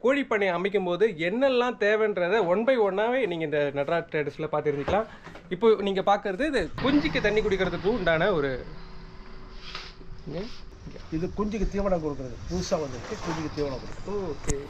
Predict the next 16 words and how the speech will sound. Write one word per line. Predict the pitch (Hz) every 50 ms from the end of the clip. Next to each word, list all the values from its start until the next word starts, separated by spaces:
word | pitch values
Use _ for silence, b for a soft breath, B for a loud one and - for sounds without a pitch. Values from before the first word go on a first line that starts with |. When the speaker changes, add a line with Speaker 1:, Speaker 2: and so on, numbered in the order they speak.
| - - - - - - - - - - - - - -
Speaker 1:
குஞ்சுக்கு | 170 170 160 165 156 - - -
தீவனம் | 147 139 143 135
கொடுக்கறதுக்கு | 131 131 - - 135 - 147 139 135
உண்டானது | 131 131 127 131 135 180 240 - - - - - - - - - - - - - - - - - - -
சூப்பரா | 156 - - 139 135 127
இருக்கு. | - - - - - - - - - - - - -
பொதுவா | 262 240 262 269 254 254 262 - - -
நம்ம | 185 - - - - -
கோழிகளை | 180 220 - 247 - 175 - - 180 208 226 - - - - - - - - - - - - - - -
பர்ச்சேஸ் | 170 170 - 233 240 233 - 208
பண்ணுவோம், | 185 175 180 180 190 214 220 220 - - - - - - - - - - - -
சாப்பிடுவோம். | 180 180 208 - 202 165 143 139 - - - 170
ஆனா | 185 202 208 196 170 165 175
எவ்வளவு | 175 175 190 240 247 226 208 185 175
விஷயம் | 180 - 214 202 190
இருக்குன்றதை | 170 - 156 156 151 143 147 156 143 165